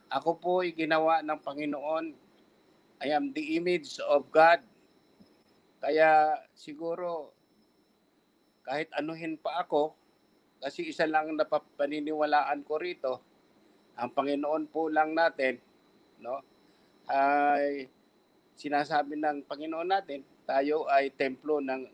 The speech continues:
Espiritu. So, we cannot just be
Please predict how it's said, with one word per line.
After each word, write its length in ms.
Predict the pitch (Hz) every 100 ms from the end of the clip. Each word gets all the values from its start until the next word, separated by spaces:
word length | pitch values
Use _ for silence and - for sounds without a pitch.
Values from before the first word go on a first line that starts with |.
| _ _ _ _
Espiritu. 640 | - - 196 247 247 - 107 _ _ _ _ _ _ _ - -
So, 960 | - 139 139 139 139 139 139 139 135 - _ _
we 160 | - 123
cannot 320 | 147 147 127
just 320 | 151 143 -
be 640 | 143 143 139 135 135 135